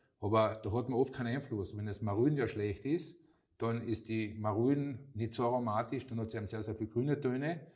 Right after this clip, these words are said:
Und was mir einmal passiert ist nebenbei, ich hab eine Marien von einem schlechten Marienjahr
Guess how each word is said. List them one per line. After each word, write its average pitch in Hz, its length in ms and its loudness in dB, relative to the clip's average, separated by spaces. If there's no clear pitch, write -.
Und 104 180 -2
was 107 160 4
mir 139 220 4
einmal 131 160 2
passiert 117 380 -2
ist 110 100 -2
nebenbei, 117 540 0
ich 104 120 4
hab 127 160 8
eine 117 100 4
Marien 135 380 6
von 113 180 -2
einem 113 100 0
schlechten 127 460 2
Marienjahr 113 840 4